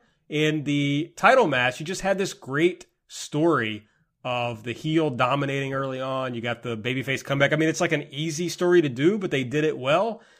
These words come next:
Uh, Nozaki has such great kicks and does great character work inside the match, in her moves, in her movements, in her emoting, just everything. Uh, and, uh, uh, Takase was just great as a babyface. She,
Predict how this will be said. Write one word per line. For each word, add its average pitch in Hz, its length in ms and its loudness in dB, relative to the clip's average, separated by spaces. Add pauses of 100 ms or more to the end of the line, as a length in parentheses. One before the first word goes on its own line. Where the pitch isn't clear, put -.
(240)
Uh, 127 380 0 (200)
Nozaki 170 400 2
has 143 260 6
such - 260 -2
great 147 320 -2
kicks - 500 -2 (360)
and 143 180 0
does 156 180 0
great 160 320 2
character 170 460 0
work 196 360 -4 (320)
inside 190 680 2
the 147 80 -2
match, 165 580 2 (280)
in 151 120 -2
her 170 160 0
moves, 175 560 0
in 156 100 -2
her 147 240 -2
movements, 196 720 0 (240)
in 147 140 -2
her 143 160 2
emoting, 190 680 4
just 143 180 -8
everything. 196 560 -4 (520)
Uh, 131 240 -2
and, 135 380 -4
uh, 120 260 -6 (320)
uh, 120 140 -4
Takase 156 400 2
was 135 80 -2
just 123 220 -8
great 131 240 -4
as 120 100 -6
a 117 60 -6
babyface. 123 380 -6
She, 247 360 -4